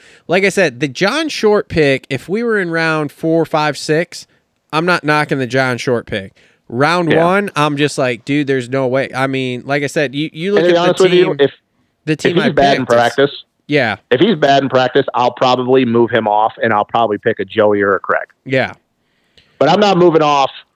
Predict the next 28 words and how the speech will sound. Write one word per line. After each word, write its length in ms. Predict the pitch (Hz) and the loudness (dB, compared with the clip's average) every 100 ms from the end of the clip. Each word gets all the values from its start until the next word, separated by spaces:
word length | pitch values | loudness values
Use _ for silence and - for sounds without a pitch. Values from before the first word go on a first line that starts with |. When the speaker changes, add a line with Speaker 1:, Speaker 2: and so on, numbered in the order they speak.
| _ _ _ - | _ _ _ -2
Speaker 2:
Kenny, 520 | 147 135 131 127 120 _ _ _ _ - | 0 2 2 0 -4 _ _ _ _ -8
Starling, 600 | - 143 127 117 117 113 | -2 2 4 4 2 2
or 380 | 117 113 110 101 | 2 4 2 0
Nichols. 400 | 107 101 82 78 - | -2 -2 -4 -4 2
Those 240 | 135 131 | 2 4
guys 220 | 131 123 | 2 2
are 140 | 117 107 | 0 0
locked 280 | 107 107 101 | 0 0 0
in 120 | 92 | -2
for 120 | 92 | -4
me. 160 | 87 80 | -4 0
So 100 | 113 | 0
John 260 | 107 131 123 | 2 0 0
Short, 300 | - 127 104 | 2 2 2
yes, 200 | 95 85 - _ _ _ - | -2 -4 -12 _ _ _ 0
he 180 | 143 147 | 4 6
is 240 | 139 127 | 4 2
the 80 | 120 | 0
guy 320 | 113 117 110 107 | 0 0 2 2
that 120 | 101 | 2
I 140 | 113 | 2
would 120 | 110 110 | 2 0
move 180 | 110 | 0
off. 220 | 104 98 - | 0 0 0
But 100 | 110 | 0
my 120 | 113 | 2
other 160 | 123 131 | 0 0
three, 320 | 139 135 | 0 2